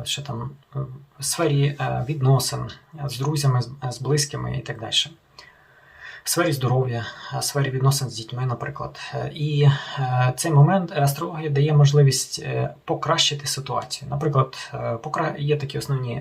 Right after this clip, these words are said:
е, е, рекомендації в астрології, це повторення мантр. Ну, самим основним, е, елементом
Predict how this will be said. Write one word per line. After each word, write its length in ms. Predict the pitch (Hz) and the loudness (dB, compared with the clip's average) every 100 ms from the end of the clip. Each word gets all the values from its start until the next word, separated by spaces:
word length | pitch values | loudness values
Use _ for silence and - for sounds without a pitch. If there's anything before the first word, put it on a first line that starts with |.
| - | -8
е, 60 | 127 135 131 | -8 -8 -8
е, 220 | 120 120 120 139 - | -8 -8 -10 -12 -6
рекомендації 600 | 135 143 135 131 120 - | -4 0 2 4 4 2
в 20 | |
астрології, 380 | 123 - - 143 | -8 -8 -4 -4
це 160 | - - | -4 -10
повторення 500 | - 135 180 143 113 | -12 -8 -2 0 2
мантр. 380 | 117 147 139 - _ _ - - - - - - - - - | 4 2 0 -12 _ _ -20 -20 -20 -20 -20 -16 -14 -14 0
Ну, 280 | 175 190 - | 4 4 2
самим 300 | - 151 143 | 6 10 10
основним, 480 | 135 151 190 233 - - | 8 2 0 0 -4 -2
е, 140 | 143 | 4
елементом 520 | 143 147 147 135 135 | 6 8 8 6 4